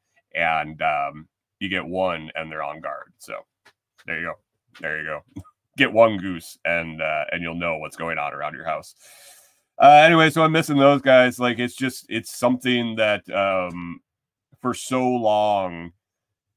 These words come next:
you heard in the background, and even longer had heard in the background and tried to ignore it, and then heard in the background and tried to key in on it, and now it's just not around.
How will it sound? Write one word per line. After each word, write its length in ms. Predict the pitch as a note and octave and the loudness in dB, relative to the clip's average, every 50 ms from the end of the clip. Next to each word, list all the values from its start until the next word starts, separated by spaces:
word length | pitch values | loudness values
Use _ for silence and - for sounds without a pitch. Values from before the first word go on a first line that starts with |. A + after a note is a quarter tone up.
| _ _ | _ _
you 120 | - G#2 G#2 | -12 -12 -10
heard 340 | - - B2 B2+ B2 A#2+ A2+ | -6 -4 -2 -2 0 -2 -4
in 120 | A2 G#2+ | -6 -8
the 60 | G2 | -8
background, 720 | F2 F2 F2 F2+ F#2 - A2 A2 G#2+ A2 A2+ A#2 B2 B2 - _ _ _ _ _ _ _ _ _ - _ _ _ _ _ _ _ _ - | -6 -4 -4 -4 -4 -4 -2 0 0 2 0 -2 -4 -6 -12 _ _ _ _ _ _ _ _ _ -20 _ _ _ _ _ _ _ _ -4
and 580 | G#2 A2 A2 A2 G#2+ G#2 G#2 G#2 G#2 G2+ G2+ - _ _ _ _ _ _ _ _ _ _ _ _ _ _ _ | -2 -2 0 0 -2 -2 -4 -6 -8 -10 -14 -16 _ _ _ _ _ _ _ _ _ _ _ _ _ _ _
even 320 | - C#3 C#3+ C3 C3+ B2 A#2 | -4 -4 -2 -2 -2 -4 -6
longer 640 | A2 G#2+ G#2+ G#2+ A2+ A#2 A#2 A#2+ A2+ G#2+ G2+ G2+ F#2+ | -4 -2 0 2 2 2 0 0 -4 -6 -6 -6 -6
had 160 | G2 G#2 F#2+ | -8 -10 -10
heard 240 | - A2 A2 A2 G#2+ | -8 -8 -8 -8 -8
in 100 | G2+ G2 | -10 -8
the 60 | F#2+ | -6
background 400 | F#2+ F#2+ G2 G2 - G2 F#2+ F#2+ | -4 -4 -4 -4 -4 -4 -6 -6
and 100 | F#2+ F2+ | -8 -4
tried 200 | - G2+ G2 F#2+ | -2 -2 -2 -2
to 100 | F#2+ F#2 | -4 -8
ignore 380 | F2 F2 F2+ F2+ F#2+ G2 G2+ G#2 | -10 -10 -10 -8 -6 -4 -4 -4
it, 160 | G#2 G#2 - - | -4 -6 -6 -6
and 280 | E2 F#2 F#2 F#2 F2+ F2 | -6 -6 -6 -6 -8 -6
then 220 | F#2 F#2 F#2 F2+ F2+ - | -6 -6 -6 -6 -8 -10
heard 260 | G#2 G#2+ G#2 G#2 G2 | -10 -8 -8 -8 -8
in 100 | G2 F#2+ | -8 -10
the 60 | F2+ | -8
background 720 | E2 F2 F2 F2 F2+ F2+ - F#2 F2+ F2+ F2 F2 E2+ E2+ E2 - D#2+ | -6 -6 -4 -4 -6 -6 -4 -4 -4 -4 -4 -6 -10 -10 -10 -10 -12
and 140 | F2 E2+ - | -12 -12 -14
tried 320 | - - F#2 F2+ F2 E2+ | -8 -4 -4 -4 -4 -6
to 60 | - | -10
key 300 | - - F#2+ F2+ E2+ E2+ | -16 -16 -12 -8 -6 -6
in 120 | F2+ F#2+ F#2 | -6 -4 -4
on 200 | F2+ F#2 F#2+ F#2+ | -4 -4 -4 -4
it, 160 | G2 G#2 - _ _ _ _ - - | -6 -8 -10 _ _ _ _ -8 -6
and 140 | F2+ F#2 F#2 | -6 -4 -4
now 220 | F#2 F2 F2 F2 | -4 -2 -2 -4
it's 120 | E2 E2 - | -6 -8 -14
just 180 | E2+ D#2+ - | -18 -16 -14
not 200 | E2+ D#2+ D2 D2 C#2 | -12 -12 -12 -12 -14
around. 360 | B1 B1+ C#2+ C#2+ C#2 C#2+ | -16 -16 -16 -16 -18 -20